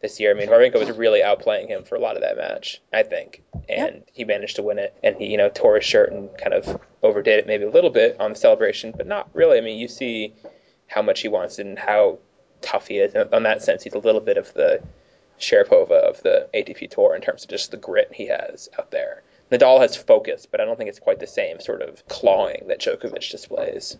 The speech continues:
Speaker 2: Yeah, but with Djokovic, I think that he, his comeback ability and his competitive nature is maybe not appreciated as much simply because he isn't like the, like, you know,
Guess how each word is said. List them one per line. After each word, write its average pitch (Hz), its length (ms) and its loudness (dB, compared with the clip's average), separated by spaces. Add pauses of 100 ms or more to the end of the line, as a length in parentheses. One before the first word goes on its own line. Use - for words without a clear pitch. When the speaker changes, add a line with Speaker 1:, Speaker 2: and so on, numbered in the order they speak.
Speaker 2:
Yeah, 262 300 -4
but - 160 -8
with 240 120 -4
Djokovic, 277 440 -4
I 185 60 -6
think 175 260 -4
that 156 200 0
he, 165 640 -8
his 175 360 -2
comeback 160 720 -6
ability 143 320 0
and 135 100 -6
his 135 140 -10
competitive 147 560 -2
nature 135 480 -6
is 143 600 -2
maybe 165 300 2
not 143 200 0
appreciated 139 580 -4
as 135 180 0
much 113 240 -2
simply 233 240 -4
because 220 380 -2
he - 280 -6
isn't 202 380 0
like 180 280 -6
the, 175 140 0
like, 156 340 -4
you 151 100 -2
know, 123 360 0